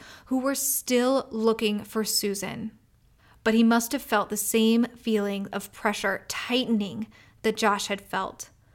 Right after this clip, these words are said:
The investigation into Susan's disappearance was focusing more and more on Mike, and just a few days before his suicide, a new tip had been called in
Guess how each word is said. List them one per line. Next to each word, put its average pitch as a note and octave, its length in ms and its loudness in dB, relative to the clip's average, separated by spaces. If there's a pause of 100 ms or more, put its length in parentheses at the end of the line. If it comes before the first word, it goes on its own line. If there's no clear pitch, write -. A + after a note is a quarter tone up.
(240)
The A#3+ 120 2
investigation A#3+ 720 2
into A3 220 0
Susan's B3 500 -2
disappearance G#3 680 -4
was A3+ 240 -2
focusing A3+ 680 -2
more A3+ 480 2
and A#3 180 4
more G3 360 0
on G#3 300 2
Mike, F#3 400 -6
and G#3 200 -2 (360)
just A#3+ 240 -4
a B3 60 -2
few B3+ 280 -2
days C4+ 260 0
before A3 400 2
his A#3 200 0
suicide, G3+ 640 -2 (260)
a G#3+ 80 2
new A3+ 300 6
tip - 360 -2
had G#3 140 -4
been G3+ 160 -2
called G#3+ 460 0
in G3+ 300 -4